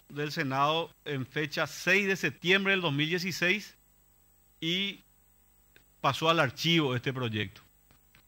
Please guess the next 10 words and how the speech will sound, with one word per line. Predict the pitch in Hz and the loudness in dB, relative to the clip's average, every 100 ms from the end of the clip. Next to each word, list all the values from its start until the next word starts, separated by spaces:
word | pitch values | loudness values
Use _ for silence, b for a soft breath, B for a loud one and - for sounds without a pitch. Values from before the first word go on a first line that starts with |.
| _ _ _ - | _ _ _ -6
Sin | 151 180 | 2 4
embargo, | 165 147 147 160 170 143 _ _ _ _ _ _ _ _ _ _ _ _ _ _ _ _ _ | 10 10 8 2 -2 -8 _ _ _ _ _ _ _ _ _ _ _ _ _ _ _ _ _
quiero | - 127 151 | -6 -4 -2
que, | 175 - _ _ _ _ _ | -2 -4 _ _ _ _ _
me | 123 131 | -6 -6
gustaría | 131 123 151 160 | -4 -4 -2 -2
que | 147 | 2
vayan | 139 143 160 156 - _ _ _ _ _ _ - B _ _ _ _ _ - | 2 4 0 -4 -14 _ _ _ _ _ _ -20 B _ _ _ _ _ -14
y | 139 | -12
controlen | 147 135 113 151 180 147 113 98 | -6 -4 -2 0 0 0 -2 -6